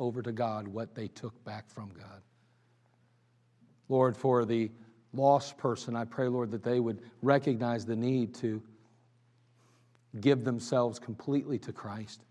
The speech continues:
to stop trying to live their own life and do things their way, but instead obey the Word of God and trust and receive Him as their Savior, confess their sin before a holy God, and trust Him and invite Him into their life as Lord and Savior.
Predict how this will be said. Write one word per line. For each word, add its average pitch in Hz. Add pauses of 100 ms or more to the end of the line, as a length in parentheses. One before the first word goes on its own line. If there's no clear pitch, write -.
(800)
to -
stop 131
trying 127
to 120
live 120
their 120
own 135
life 113
and 110
do 131
things 127
their 131
way, 123
but 113
instead 127
obey 123
the 135
Word 127
of 117
God 117
and 110 (240)
trust -
and 135
receive 123
Him 123
as 117
their 117
Savior, 120
confess 139
their 131
sin 143
before 131
a 123
holy 151
God, 120 (360)
and 117
trust -
Him 120
and 110 (380)
invite 120
Him 120
into 117
their 110
life 110 (400)
as 107
Lord 117
and 104
Savior. 107